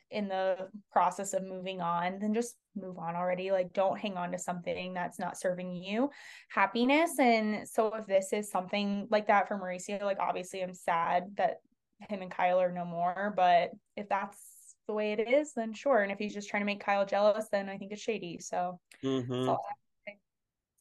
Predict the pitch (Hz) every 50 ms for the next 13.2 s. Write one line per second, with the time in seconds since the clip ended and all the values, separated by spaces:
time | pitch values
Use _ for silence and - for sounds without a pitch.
0 | _ _ _ _ _ _ _ _ - 156 151 175 185 175 139 131 139 151 156 151
1 | 135 113 87 127 120 - 156 - 170 170 147 123 120 - - 139 131 120 107 104
2 | 101 117 135 139 143 139 - 156 147 139 139 - 151 143 139 143 143 143 139 139
3 | 120 113 127 110 - - 127 127 113 - - - 131 120 110 123 120 123 117 113
4 | - - 127 117 113 113 104 120 117 - - - 113 113 117 117 117 117 - -
5 | - - 90 135 185 214 220 220 202 185 185 180 180 190 220 - - 127 120 113
6 | - - 104 98 98 - - 139 127 - 82 - - - _ _ - 113 92 -
7 | - - 127 127 127 131 135 135 131 127 123 - - - - 123 123 120 113 -
8 | - - _ - 90 101 - - - 135 131 123 135 139 143 143 139 135 127 110
9 | 113 135 - _ _ _ _ _ _ _ - 151 151 147 143 139 147 123 131 131
10 | 127 127 123 - - 127 117 117 117 117 110 110 - _ _ _ _ _ _ -
11 | - 113 110 104 120 170 202 262 233 131 123 120 117 120 120 131 127 123 123 123
12 | - - - 403 - 151 131 131 135 135 127 123 123 120 113 120 - - - 117
13 | 113 113 - -